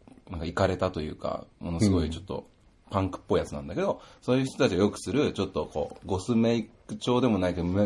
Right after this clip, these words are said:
Speaker 1: の周り、く-、クマみたいに描いて、
Speaker 2: うん。
Speaker 1: 思いっきりリーゼントにしてやりました。
Speaker 2: ちょっと、あの、あの、スーサイドスクワットのジョーカーみたいな感じ？
Speaker 1: あー、はいはいはい、まずあります。あんな感じの。あれのもっとちょっと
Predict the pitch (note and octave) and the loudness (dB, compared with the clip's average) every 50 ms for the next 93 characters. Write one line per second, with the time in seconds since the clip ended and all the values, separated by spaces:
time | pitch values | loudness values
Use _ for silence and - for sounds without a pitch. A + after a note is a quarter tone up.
0 | G2+ G2+ - - F2+ F2 D#2+ D#2 D2+ - - - - - - - - - - - | 2 0 -2 -4 -6 -4 -4 -4 -6 -8 -12 -16 -20 -20 -16 -12 -12 -12 -10 -8
1 | - - G2+ F2 D#2 D#2 D#2 - - E2+ D#2 - D#2+ D#2 D2+ - F2 E2+ E2 D#2+ | -6 -4 -2 -2 -2 -2 -6 -8 -8 -8 -6 -6 -6 -8 -6 -4 -2 -2 -2 -4
2 | - - F#3+ F#3+ D3+ - - - - G2+ F2+ E2+ E2 E2 F2 - - - - - | -4 -2 0 0 0 0 -2 -4 -4 -4 -2 -2 -4 -8 -10 -14 -20 -14 -8 -4
3 | G2 F#2 F2 - F#2 F2 F2+ F#2+ F#2 E2 D#2+ D2+ C#2 - D#2+ D2 F2 E2+ - - | -2 -2 -2 -2 0 0 2 2 2 2 0 -4 -6 -8 -10 -10 -10 -10 -12 -10
4 | - F2 D#2 C#2+ - - - - _ _ _ _ - D2+ C#2+ C#2+ E3 E3+ E3+ - | -8 -8 -8 -8 -10 -14 -20 -20 _ _ _ _ -10 -8 -2 2 2 2 2 2
5 | - G#2+ G2+ A2+ C3 C3+ A#2+ A2+ A2+ A2 G#2+ A#2+ C3 C3 - _ _ _ _ _ | 2 2 2 0 -2 -2 0 2 2 2 2 2 0 -2 -6 _ _ _ _ _
6 | _ _ _ _ _ _ _ _ _ _ _ - - B2 A#3+ B3+ C4 E3 D3+ C3+ | _ _ _ _ _ _ _ _ _ _ _ -20 -20 -20 -18 -14 -12 -6 -2 0
7 | A2+ G#2 G2+ F#2+ A#2 B2+ - - - C#3+ - - - D#3+ D3+ D3 C3+ - - C3+ | 0 0 0 -2 -4 -6 -10 -12 -20 -18 -12 -2 2 4 4 4 6 10 10 10
8 | B2+ C3 C3 - - - - C3 B2 B2 - G#2 F#2 F2+ F2 A#2 A#2 A2 G#2+ G2 | 10 10 6 4 4 6 10 10 10 10 8 0 -4 0 2 6 6 6 6 4
9 | - - F#2 F2 - A#3 A#3+ A3+ G#3+ G#3 G3 F#3 F#3 F3+ F3 E3 D#3+ E3 C#3 A#2 | 2 0 4 8 10 10 10 12 10 8 8 8 6 4 4 4 2 0 -2 0
10 | A2+ A2+ A2+ G#2+ - F#2+ E2+ E2+ F2 E2 E2 F2 F#2 F#2 F2+ F2+ F2+ F2 E2+ E2 | 0 0 0 0 -2 -6 -6 -6 -6 -6 -4 -4 -4 -4 -6 -8 -8 -8 -8 -8
11 | E2+ F2 E2 - - G2+ G2+ G2 G#2 G#2 G#2 G#2 G#2 G#2 - - - - - - | -8 -8 -8 -6 -4 -2 0 2 2 2 2 2 0 0 -2 -6 -8 -8 -10 -10
12 | - - - | -10 -10 -10